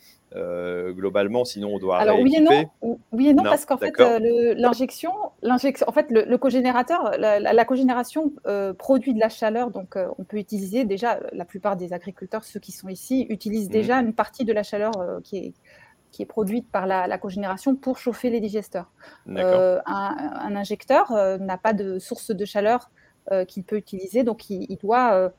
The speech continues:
Speaker 2: il utilise une partie, il peut utiliser, euh, ça représente environ, euh, entre trois et quatre pour cent, euh,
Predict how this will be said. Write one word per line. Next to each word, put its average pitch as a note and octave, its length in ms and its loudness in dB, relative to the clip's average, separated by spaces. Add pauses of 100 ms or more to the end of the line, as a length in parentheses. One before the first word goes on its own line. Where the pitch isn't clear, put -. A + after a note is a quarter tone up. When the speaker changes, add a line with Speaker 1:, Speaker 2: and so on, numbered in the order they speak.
(140)
Speaker 2:
il F#3+ 100 -2
utilise B3 400 2
une A#3 140 4
partie, - 320 -2
il A#3 60 -4
peut G#3+ 120 -4
utiliser, G#3 560 2
euh, G3 220 4
ça F#3 140 -14
représente G3 440 -10
environ, G3 460 -6
euh, F3 80 -4
entre E3+ 260 -8
trois - 240 -6
et G#3 60 -2
quatre F#3+ 380 -6
pour F#3+ 220 -14
cent, G#3+ 300 -6
euh, E3 160 -2